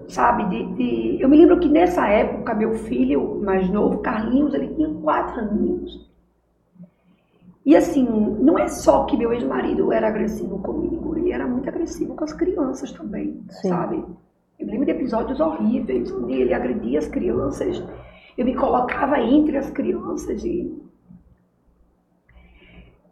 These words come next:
Speaker 1: se passaram três anos, né? Eu saí de casa com uma mala que uma criança deu. Eu, eu não tive direito de sair, de impor minha roupa, minhas joias, eu perdi tudo.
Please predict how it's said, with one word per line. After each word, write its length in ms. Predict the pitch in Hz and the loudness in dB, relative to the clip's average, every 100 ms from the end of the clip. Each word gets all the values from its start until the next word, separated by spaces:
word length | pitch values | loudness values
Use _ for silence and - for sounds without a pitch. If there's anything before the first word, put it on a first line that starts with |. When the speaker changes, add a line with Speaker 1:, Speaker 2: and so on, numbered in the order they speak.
| _ - - | _ -20 -20
Speaker 1:
se 140 | - - | -4 0
passaram 720 | 339 349 - 370 370 339 - | 2 2 4 6 8 6 6
três 440 | 339 359 311 214 | 6 8 8 6
anos, 680 | - - - - - - - - - - _ _ | 2 -2 -4 -8 -10 -14 -18 -20 -20 -20 _ _
né? 440 | 370 359 277 269 - - - | -10 -4 -2 -2 -4 -12 -8
Eu 140 | - 262 | -2 0
saí 200 | 285 277 | 4 4
de 120 | - | 2
casa 920 | - 311 330 339 330 349 - - - | 2 4 6 4 4 4 2 0 -2
com 680 | - 139 135 131 127 123 - - - - | 4 8 8 6 4 0 -4 -10 -16 -8
uma 140 | - | -4
mala 360 | 247 226 143 - | 0 2 2 0
que 140 | - | -2
uma 180 | 131 - | -2 -2
criança 400 | - - 127 - | -4 -6 -4 -4
deu. 160 | 220 - - - - - | -4 -4 -6 -14 -18 0
Eu, 240 | - - | 6 6
eu 80 | - | 8
não 160 | 311 349 | 6 8
tive 220 | 320 330 | 8 8
direito 560 | 320 311 214 240 - 240 | 8 8 8 6 4 0
de 80 | |
sair, 440 | 254 - 370 240 214 | -4 -4 -2 -2 -2
de 100 | 214 | 2
impor 320 | 277 285 330 | 4 4 2
minha 280 | 311 311 370 | 4 6 6
roupa, 420 | 294 196 226 - | 2 0 -2 -2
minhas 280 | 247 269 294 | 0 2 2
joias, 520 | 180 208 214 294 269 | 2 4 4 4 4
eu 60 | 277 | 2
perdi 520 | 302 233 311 311 - | 2 6 8 6 4
tudo. 460 | - 294 285 - - | 2 2 2 -2 -10